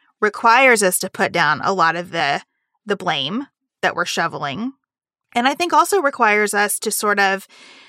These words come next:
just take a breath and realize we constantly get to reevaluate. I mean, if nothing else, maybe we all just need to think more like scientists and sort of, "Well, I try this and I see what happens.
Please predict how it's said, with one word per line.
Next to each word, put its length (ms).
just 280
take 240
a 80
breath 340
and 160
realize 580
we 120
constantly 640
get 200
to 120
reevaluate. 840
I 60
mean, 260
if 140
nothing 340
else, 300
maybe 200
we 180
all 260
just 200
need 140
to 60
think 260
more 240
like 260
scientists 800
and 120
sort 220
of, 180
"Well, 100
I 120
try 320
this 240
and 80
I 80
see 180
what 160
happens. 680